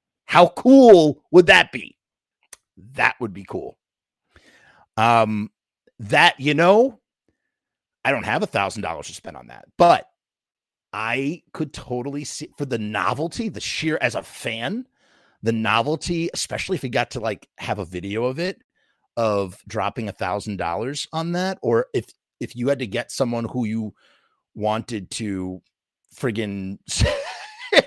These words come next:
if you wanted to spend a thousand dollars on someone on their birthday, that, who's a Misfits fan, could you imagine, like, how you would make someone's day? "Sax in punk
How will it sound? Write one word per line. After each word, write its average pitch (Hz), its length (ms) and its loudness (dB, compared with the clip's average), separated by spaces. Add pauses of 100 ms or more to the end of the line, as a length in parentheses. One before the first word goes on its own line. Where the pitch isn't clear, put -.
(720)
if 156 280 -2
you 135 120 0
wanted 143 220 0
to 120 80 -8
spend 127 260 -2
a 110 40 -6
thousand 117 340 -2
dollars 104 320 0
on 92 60 -10
someone 104 240 -4
on 95 80 -6
their 90 80 -6
birthday, 95 500 -2 (320)
that, 113 160 -4 (100)
who's 139 180 4
a 139 40 8
Misfits 127 540 0
fan, 175 320 -2
could 139 200 -4
you 208 120 -2
imagine, 143 580 -8 (320)
like, 101 380 -8
how - 140 -4
you 113 120 -2
would 104 140 -4
make 95 180 -8
someone's 101 300 -6
day? 85 220 -6 (1120)
"Sax 170 480 4
in 139 200 0
punk - 340 0